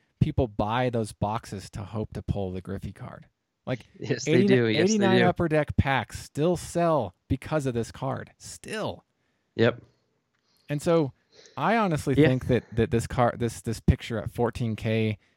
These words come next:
Speaker 1: right now is a good price because it was a, was a good decision. I won't say good price 'cause it's sold for what it's valued at right now, presently. It's sold for thirteen thousand eight hundred eighty-seven dollars and sixty cents. It's worth thirteen thousand eight hundred eighty-seven dollars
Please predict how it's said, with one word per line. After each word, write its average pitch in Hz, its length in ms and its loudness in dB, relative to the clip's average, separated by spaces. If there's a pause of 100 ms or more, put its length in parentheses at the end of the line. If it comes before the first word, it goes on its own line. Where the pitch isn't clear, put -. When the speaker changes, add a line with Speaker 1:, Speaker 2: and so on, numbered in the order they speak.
(120)
Speaker 1:
right 120 260 2
now 113 520 -2 (760)
is 120 160 -2
a 123 60 0
good 135 260 0
price 151 380 0
because - 560 -2 (260)
it - 40 -18
was 120 160 0
a, 120 100 -2
was 131 200 2
a - 20 0
good 127 160 4
decision. 113 540 0
I 82 120 -6
won't 131 180 -2
say 135 100 -4
good 113 160 -6
price 117 260 2
'cause 92 140 -8
it's 82 100 -12
sold 117 260 -2
for 98 100 -4
what 92 100 -2
it's 87 140 -8
valued 101 340 -4
at 80 120 -8
right 87 200 -8
now, 90 160 -6
presently. 87 580 -8
It's - 120 -18
sold 117 340 -2
for 101 220 -4
thirteen 101 280 -4
thousand 92 300 -6
eight 90 100 -6
hundred 92 160 -4
eighty-seven 90 320 -6
dollars 85 220 -4
and - 40 -16
sixty - 240 -12
cents. 92 300 -6 (160)
It's 131 180 -4
worth 123 440 2 (240)
thirteen 147 300 2
thousand 123 380 2
eight 113 140 0
hundred 104 240 -2
eighty-seven 95 420 -4
dollars 87 380 -4